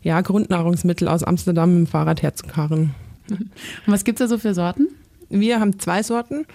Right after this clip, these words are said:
Speaker 1: Eine fünfundsiebzig-prozentige mit Kakaonips, das sind so, das ist ein bisschen crunchy.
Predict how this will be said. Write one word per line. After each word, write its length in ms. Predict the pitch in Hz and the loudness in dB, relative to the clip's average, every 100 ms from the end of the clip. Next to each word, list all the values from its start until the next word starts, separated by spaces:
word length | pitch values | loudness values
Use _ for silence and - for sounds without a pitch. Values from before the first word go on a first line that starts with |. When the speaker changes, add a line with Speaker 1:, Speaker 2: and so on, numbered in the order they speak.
| - - - - - | -20 -20 -20 -20 -6
Speaker 1:
Eine 560 | 180 196 196 190 180 | -2 2 2 2 -2
fünfundsiebzig-prozentige 1400 | 175 254 269 247 - - 247 - 202 202 220 240 247 226 | -2 0 0 0 -4 -6 -6 -2 -4 -2 -2 0 0 0
mit 180 | 196 - | 0 -2
Kakaonips, 800 | - 170 - 180 233 262 277 - | -6 -6 -2 0 2 2 -2 -4
das 180 | 190 180 | -4 0
sind 200 | 196 190 | 0 0
so, 300 | 185 175 170 - - - - - | 0 0 -2 -6 -20 -20 -20 -12
das 100 | 170 | -10
ist 200 | 170 - | -10 -12
ein 40 | |
bisschen 240 | - 180 | -6 -4
crunchy. 600 | 170 170 165 190 - 311 | -2 0 0 0 0 0